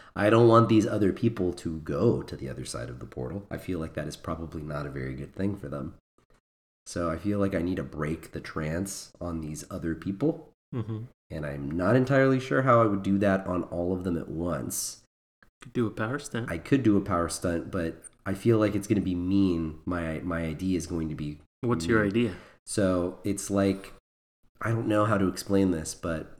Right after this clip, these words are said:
Speaker 1: one of the only things that I can think of that would, like, snap you out of something, like, even sleepwalking or possession or something, right,
Speaker 2: Mm-hmm.
Speaker 1: would be pain. <laughs> It would be, like,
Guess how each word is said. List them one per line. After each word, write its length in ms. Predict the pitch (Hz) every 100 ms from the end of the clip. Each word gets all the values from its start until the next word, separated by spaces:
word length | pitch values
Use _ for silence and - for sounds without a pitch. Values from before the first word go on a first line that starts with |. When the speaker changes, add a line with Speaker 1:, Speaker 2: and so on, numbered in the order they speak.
| -
Speaker 1:
one 260 | 101 101
of 100 | 107
the 100 | 104
only 220 | 101 101 98
things 380 | 104 98 92
that 80 | 90
I 80 | 90
can 160 | 87 85
think 260 | 92 90
of 160 | 95 78
that 180 | 85 -
would, 160 | 82
like, 280 | 78 69 -
snap 580 | - - 98 87 92 -
you 160 | 95 -
out 240 | 73 82
of 100 | 80
something, 600 | - 82 80 - 62 110 - - - _ -
like, 380 | 92 92 90 - -
even 300 | 127 139 104
sleepwalking 680 | - 110 82 67 - 80 101
or 460 | 160 170 156 - - _ -
possession 540 | 175 185 - 101 76
or 100 | 76
something, 400 | 76 82 76 71
right, 340 | 80 95 120 123
Speaker 2:
Mm-hmm. 320 | 120 110 104 110 113
Speaker 1:
would 140 | 117
be 140 | 113
pain. 600 | 98 - 107 104 131 196 -
<laughs> 60 | - - - - - _ - - -
It 80 | 110
would 160 | 110 104
be, 180 | 110
like, 480 | 107 107 101 95 -